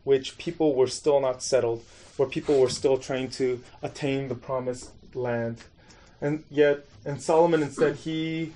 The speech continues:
represents rest and peace. Uh, so that if you guys read that, uh, read the latter half of Second Chronicles, that paragraph, it says in verse nine, "A man of re-, uh,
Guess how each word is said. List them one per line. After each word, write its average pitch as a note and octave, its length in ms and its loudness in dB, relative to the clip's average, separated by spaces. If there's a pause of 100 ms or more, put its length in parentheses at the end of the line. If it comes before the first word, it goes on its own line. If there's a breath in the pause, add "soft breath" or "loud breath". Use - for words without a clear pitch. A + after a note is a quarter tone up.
represents C3+ 720 -4 (420 soft breath)
rest B2+ 420 0
and B2 160 -10
peace. - 540 -12 (760 soft breath)
Uh, C3 140 -2
so D3 180 4
that C#3 140 8
if C3+ 120 0
you D#3+ 120 2
guys D3 260 8
read D3 380 8
that, C3+ 460 4 (440)
uh, C#3+ 140 4
read C#3+ 200 8
the C#3 80 6
latter C3+ 300 8
half C3+ 260 2
of B2+ 160 4
Second C#3 320 0
Chronicles, C3 680 -2 (200)
that B2+ 300 2
paragraph, C3+ 480 6 (500 loud breath)
it C#3 60 4
says C#3 560 6
in C3 140 2
verse B2+ 220 4
nine, B2+ 360 4
"A B2+ 80 -2
man B2+ 300 4
of A#2+ 140 2
re-, B2+ 120 10
uh, A#2+ 320 0